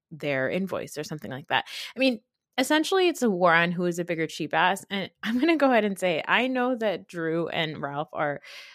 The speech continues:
grifty, like, weirdos,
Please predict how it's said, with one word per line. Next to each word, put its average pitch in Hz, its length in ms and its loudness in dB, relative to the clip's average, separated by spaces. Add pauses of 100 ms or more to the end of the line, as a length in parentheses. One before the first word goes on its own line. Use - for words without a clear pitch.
(200)
grifty, 180 720 -2 (1160)
like, 147 280 -4
weirdos, 165 720 -2